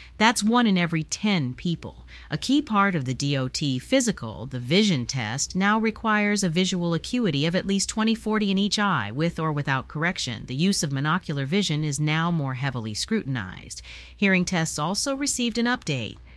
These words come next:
Drivers must be able to perceive what's known as a forced whisper at five feet or less, with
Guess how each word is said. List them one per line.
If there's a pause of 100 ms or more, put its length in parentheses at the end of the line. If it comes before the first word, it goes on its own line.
(100)
Drivers
must
be
able
to
perceive
what's
known
as
a
forced
whisper
at
five
feet
or
less,
with